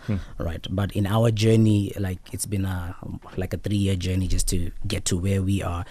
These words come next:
Speaker 2: And, um, without the right partners,
Speaker 1: Mm.
Speaker 2: right, you know, if just as a developer, let me just give you a, a spec-, a spec-, uh, perspective of a developer.
Speaker 1: Mm.
Speaker 2: All you're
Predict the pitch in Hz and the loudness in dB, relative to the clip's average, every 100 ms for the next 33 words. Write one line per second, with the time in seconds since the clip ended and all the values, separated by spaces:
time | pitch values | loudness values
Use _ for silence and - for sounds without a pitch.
0 | - - - 95 90 87 85 - - - | -12 -10 -4 -2 0 -2 -4 -6 -4 -2
1 | 101 92 90 - - 107 107 127 - 110 | -2 -2 -4 -6 -4 0 4 4 6 4
2 | 110 - 110 - 92 131 - - 92 92 | 4 4 2 2 -2 -2 -6 -6 0 0
3 | 92 - - 107 98 95 92 110 117 - | 0 -6 -4 -2 0 -2 -2 -2 -2 -2
4 | - - 98 95 92 98 107 104 95 98 | -4 -2 0 0 0 2 4 4 2 2
5 | 95 92 95 92 95 - - - - 101 | 0 -2 -2 -4 -6 -10 -10 -6 -2 -2
6 | - - - 107 - 98 - 101 92 - | -2 -6 -2 0 0 -4 -2 0 0 -2
7 | - - - 92 90 90 92 98 92 90 | -2 0 0 -2 -2 -2 -2 -2 -2 -6
8 | - - 113 - 127 131 | -8 -6 -4 2 6 6